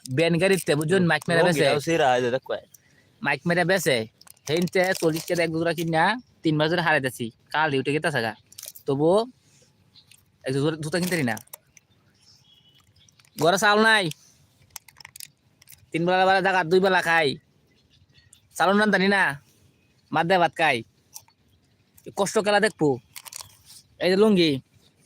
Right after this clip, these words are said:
Speaker 1: লুঙ্গিটা তো সাদা দগদগা আছে। এটা আমার আব্বার শ্বশুর বাড়িতে দিছি না আমার আব্বারে। আমি সেই লুঙ্গি কিনতাছি। এটা আমার কালা হইতে হইতে আর ও না। তো আপনারা হলে যারা আমার ভিডিও দেখছেন,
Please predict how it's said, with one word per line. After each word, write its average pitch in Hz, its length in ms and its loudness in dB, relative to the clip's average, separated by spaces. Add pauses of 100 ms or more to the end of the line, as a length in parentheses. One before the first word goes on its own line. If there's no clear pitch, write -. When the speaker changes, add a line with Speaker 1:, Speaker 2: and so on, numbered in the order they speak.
(1160)
Speaker 1:
লুঙ্গিটা 170 340 0
তো 180 100 -2
সাদা 180 240 -2
দগদগা 156 400 0
আছে। 139 220 -4 (1040)
এটা 151 200 0
আমার 170 140 0
আব্বার 165 180 -2
শ্বশুর 175 220 -2
বাড়িতে 151 220 -2
দিছি 156 200 -6
না 135 60 -2
আমার 135 120 0
আব্বারে। 117 340 -4 (340)
আমি 135 180 -6
সেই 151 100 -2
লুঙ্গি 156 220 -4
কিনতাছি। 120 400 -6 (100)
এটা 131 140 -8
আমার 139 100 -2
কালা 147 260 0
হইতে 135 180 -2
হইতে 151 120 -4
আর 139 60 -2
ও 120 120 -2
না। 123 200 -6 (1300)
তো 151 60 0
আপনারা 160 320 2
হলে 175 180 2
যারা 175 200 2
আমার 160 180 -2
ভিডিও 175 260 0
দেখছেন, 175 420 0